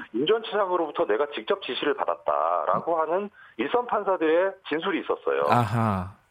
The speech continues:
Speaker 1: 예, 그런데 지금 그러면은 임종원 차장이 예를 들어 고영한 뭐,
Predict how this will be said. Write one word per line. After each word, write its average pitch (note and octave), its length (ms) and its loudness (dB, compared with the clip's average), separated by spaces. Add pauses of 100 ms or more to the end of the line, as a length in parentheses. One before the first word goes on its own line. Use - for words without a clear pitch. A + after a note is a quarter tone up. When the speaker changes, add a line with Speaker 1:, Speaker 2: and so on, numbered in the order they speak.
(300)
Speaker 1:
예, A#2 120 2
그런데 G3 400 0 (100)
지금 G3+ 280 -2
그러면은 G3 520 0 (460)
임종원 C4 420 0
차장이 A3+ 600 0 (800)
예를 F3 200 2
들어 F#3+ 140 2
고영한 F#3 640 0
뭐, A2 480 2